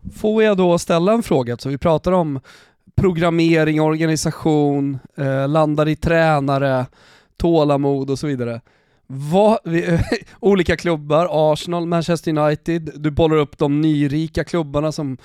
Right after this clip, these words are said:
ja, men, tog genvägar in i fotbollstoppen. Eh, var placerar du då Chelsea? Var, vart ska de?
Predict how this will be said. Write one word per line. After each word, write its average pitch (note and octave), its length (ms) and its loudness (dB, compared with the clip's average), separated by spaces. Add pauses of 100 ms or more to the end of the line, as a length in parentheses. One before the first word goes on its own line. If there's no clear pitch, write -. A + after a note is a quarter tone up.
(300)
ja, E3+ 100 -2
men, C3+ 200 -2 (280)
tog D3+ 180 -2
genvägar D#3+ 600 2
in D#3+ 340 -6
i C3 320 -6
fotbollstoppen. D#3 960 -8 (580)
Eh, C3 220 -8 (120)
var G#3 580 2 (380)
placerar E3 720 0
du E3 80 -2
då C#3 300 -4
Chelsea? G3+ 600 -6 (340)
Var, G3+ 520 2
vart F#3+ 300 -2
ska G3 140 -4
de? E3+ 380 0